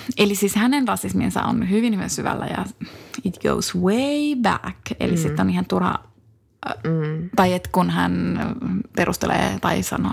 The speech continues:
Speaker 1: että hänellä on rasisti, niin silleen, niin
Speaker 2: Mm.
Speaker 1: ei, kyllä hän on ihan järjestelmällisesti ollut rasisti aina.
Speaker 2: Mm. Mm.
Speaker 1: Mutta, mutta et tää on niin kun, en mä tiedä,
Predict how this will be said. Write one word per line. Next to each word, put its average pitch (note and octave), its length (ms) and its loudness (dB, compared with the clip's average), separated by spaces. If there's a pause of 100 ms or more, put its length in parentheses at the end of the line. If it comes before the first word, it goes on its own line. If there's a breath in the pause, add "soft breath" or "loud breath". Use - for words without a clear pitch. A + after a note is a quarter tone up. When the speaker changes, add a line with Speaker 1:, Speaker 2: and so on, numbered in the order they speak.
Speaker 1:
että - 180 -12
hänellä A3 260 4
on G#3 60 -8
rasisti, - 380 -6
niin F#3 140 -2
silleen, - 240 -10
niin G#3+ 280 2
Speaker 2:
Mm. F#3+ 100 0
Speaker 1:
ei, F#3+ 160 2
kyllä F#3 180 -4
hän G#3 140 4
on C#4 160 2
ihan F#3 240 0
järjestelmällisesti - 840 0
ollut F#3 380 0
rasisti - 460 -4
aina. A#3 260 4
Speaker 2:
Mm. E3 180 -8 (460)
Mm. E3 220 -4 (880 loud breath)
Speaker 1:
Mutta, A3 500 4
mutta A3+ 200 2
et A3+ 80 -4
tää D#4+ 140 4
on C#4 120 4
niin A#3+ 140 2
kun, A3 260 2 (360 loud breath)
en C4 80 4
mä C4 80 4
tiedä, G#3 160 0